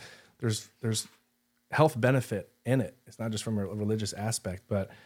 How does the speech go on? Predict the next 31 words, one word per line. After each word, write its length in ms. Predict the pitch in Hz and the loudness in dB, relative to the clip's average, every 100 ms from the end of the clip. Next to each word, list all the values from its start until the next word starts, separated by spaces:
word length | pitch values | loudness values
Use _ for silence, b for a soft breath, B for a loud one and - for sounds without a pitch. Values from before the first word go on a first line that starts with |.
| B B B - | B B B 2
um, 440 | 113 107 101 101 - | 4 6 4 0 0
when 120 | 117 | 2
you 120 | 113 | 4
look 440 | 113 120 175 - - | 6 6 6 2 -4
at 480 | 120 110 101 - - _ _ _ _ _ 120 | 0 0 -2 -8 -20 _ _ _ _ _ 4
intermittent 440 | 123 123 120 113 | 6 6 4 0
fasting, 640 | 117 104 101 - 95 92 95 - - | -2 0 -2 -2 -4 -4 -8 -12 -8
like 140 | 98 | -6
a 60 | 101 | -6
fourteen 520 | - 123 110 123 104 | 0 0 2 0 0
to 160 | 104 110 | 0 -4
eighteen 340 | 110 - 110 | -6 -2 0
hour 400 | 101 98 95 98 b b _ | 0 0 -2 -6 b b _
fasting, 500 | - 92 - 95 92 | -4 -4 -4 -4 -2
whether 160 | 95 | -2
you 140 | 92 95 | -4 -4
skip 280 | - 120 - | -2 -2 0
breakfast 440 | 104 101 98 - | -2 -2 -6 -6
or 60 | 95 | -6
skip 340 | - 104 - | -4 -6 -4
dinner, 380 | 110 101 90 - b b b b b - | -2 -2 -2 -8 b b b b b -4
um, 260 | 101 98 95 | 0 0 0
the 80 | 101 | -2
body 720 | 101 - 113 120 120 107 104 - _ _ _ | -2 4 6 6 4 2 -4 -12 _ _ _
seems 280 | - 123 104 | -2 0 0
to 80 | 101 | -2
clean 280 | - 127 110 | 2 4 6
up 220 | 104 - | 4 0
these 220 | 98 92 | -6 -2
senescent 560 | - 104 101 98 - - | 0 2 2 0 -2 -4
cells, 480 | 87 71 - - | -6 -8 -8 -10